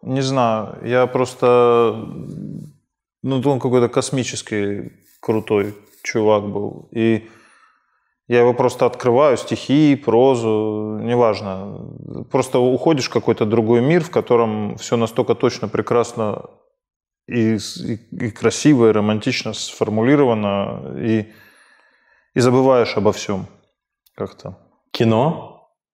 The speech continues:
Speaker 1: Кино? Да миллион этого кино всего. Вот откройте список двести пятьдесят самых лучших фильмов на Кинопоиске, и там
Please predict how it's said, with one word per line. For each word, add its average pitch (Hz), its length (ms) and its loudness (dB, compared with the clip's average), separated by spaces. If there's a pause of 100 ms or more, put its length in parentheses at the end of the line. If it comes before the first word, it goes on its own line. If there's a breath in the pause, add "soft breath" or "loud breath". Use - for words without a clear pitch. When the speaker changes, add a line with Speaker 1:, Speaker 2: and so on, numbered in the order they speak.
(680)
Speaker 1:
Кино? 175 440 2
Да 107 280 -2
миллион 185 440 4
этого 120 260 0
кино 143 540 0
всего. 95 840 -6
Вот 101 180 -2
откройте 120 460 -2
список 101 500 -6
двести 101 300 -4
пятьдесят 98 440 -4
самых - 460 -6
лучших 107 280 -8
фильмов 101 340 -8
на 104 80 -10
Кинопоиске, 101 920 -6
и 117 40 -8
там 95 380 -8